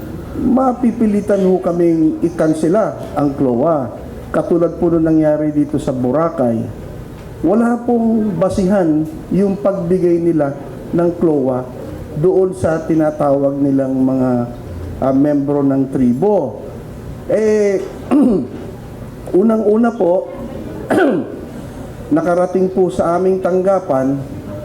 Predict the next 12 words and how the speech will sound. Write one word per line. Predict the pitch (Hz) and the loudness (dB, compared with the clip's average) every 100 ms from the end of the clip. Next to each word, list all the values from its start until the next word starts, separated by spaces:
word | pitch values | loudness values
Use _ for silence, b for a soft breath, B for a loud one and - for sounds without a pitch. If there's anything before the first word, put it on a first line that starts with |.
| - - - | -10 -4 0
na | 214 214 208 - | 2 4 2 0
yun | 196 240 233 | 2 2 2
pong | 247 233 | 2 2
lupa | 214 214 208 202 185 | 4 2 2 0 2
na | 180 170 | 2 2
yun, | 143 139 143 - - - - | 2 0 -2 -8 -12 -12 -4
pagkatapos | 170 170 170 202 202 196 - - | -2 0 0 0 0 -2 -4 0
po | 208 208 | 2 2
ng | 185 180 175 | 2 0 0
mahigpit | 165 175 165 - 220 - | 0 0 -2 0 -2 0
na | 190 180 | -2 0
pagsusuri | 175 165 175 175 208 202 196 190 - | -2 -2 -2 0 2 2 2 0 -2